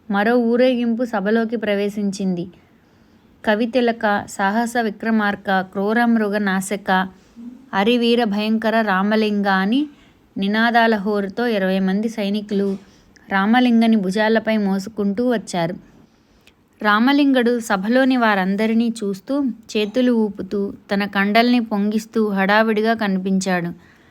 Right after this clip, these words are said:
కవులు నోళ్లు తెరిచారు. తిమ్మరసు తాతాచార్యులు, ఉన్నత రాజోద్యోగులు రామలింగని ఎగాదిగా చూశారు. "ఈ బాపడా పులిని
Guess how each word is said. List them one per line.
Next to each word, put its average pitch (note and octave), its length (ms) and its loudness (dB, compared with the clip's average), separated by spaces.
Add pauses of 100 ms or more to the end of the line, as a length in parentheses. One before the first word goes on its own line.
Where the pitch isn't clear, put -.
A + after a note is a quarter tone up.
(600)
కవులు A#3+ 460 4
నోళ్లు A3+ 360 4
తెరిచారు. G3 580 0 (100)
తిమ్మరసు A#3+ 540 2
తాతాచార్యులు, G#3+ 1080 2 (400)
ఉన్నత A3+ 360 0
రాజోద్యోగులు G#3 1040 2
రామలింగని A3 840 0
ఎగాదిగా G#3+ 540 0
చూశారు. G3+ 540 -2 (1080)
"ఈ A3+ 160 2
బాపడా G#3 600 4
పులిని A#3 520 2